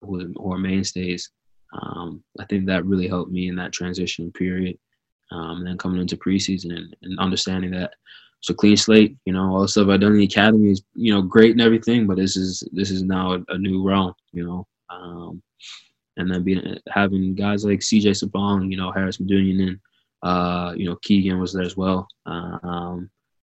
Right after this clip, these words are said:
you know, Ray Gaddis, um, those guys around me, you know, to hear their perspectives and to pick their brains, um, and to, to hear what they had to say, and, uh, how they kinda saw my game,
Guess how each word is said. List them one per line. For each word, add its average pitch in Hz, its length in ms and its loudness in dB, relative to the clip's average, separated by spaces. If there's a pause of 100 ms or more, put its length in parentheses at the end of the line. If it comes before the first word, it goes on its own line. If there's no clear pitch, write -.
(180)
you 92 100 -14
know, 87 220 -16
Ray 95 160 -2
Gaddis, 92 540 -8 (640)
um, - 340 -20 (140)
those 98 180 0
guys 95 300 -2
around 95 340 -6
me, 95 200 -8 (180)
you 87 320 -14 (240)
know, 85 320 -12
to - 140 -16
hear - 180 -12
their 92 80 -6
perspectives 90 800 -8
and - 140 -18 (360)
to - 120 -18
pick 117 160 2
their 104 140 4
brains, 92 680 -2
um, 85 420 -12
and 85 120 -20
to, 82 260 -10
to - 140 -14
hear 92 200 -2
what 87 160 -6
they 92 120 -2
had 92 180 -6
to - 80 -12
say, 90 300 -6
and, 85 160 -10 (720)
uh, 50 340 -10 (800)
how 104 140 4
they 98 160 6
kinda 92 240 -2
saw 90 200 0
my 92 220 0
game, 92 400 0